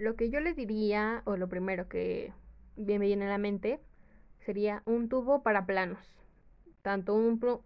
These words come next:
un tubo para planos como un portafolio son indispensables para arquitectura.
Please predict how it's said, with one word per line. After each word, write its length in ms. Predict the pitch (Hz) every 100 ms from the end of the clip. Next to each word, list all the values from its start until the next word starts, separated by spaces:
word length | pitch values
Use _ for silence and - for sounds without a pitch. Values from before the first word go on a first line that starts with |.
| -
un 160 | 220 233
tubo 240 | 226 233
para 220 | 233 190 180
planos 420 | 180 190 220 226
como 320 | 208 185 185
un 140 | 202
portafolio 720 | 214 220 247 240 233 233 285 - - - - - - - - - - - -
son 440 | - 220 226 226
indispensables 1300 | 226 233 247 240 226 226 - 226 226 220 185 175 170 -
para 300 | 180 180 175
arquitectura. 640 | - 190 - 170 - -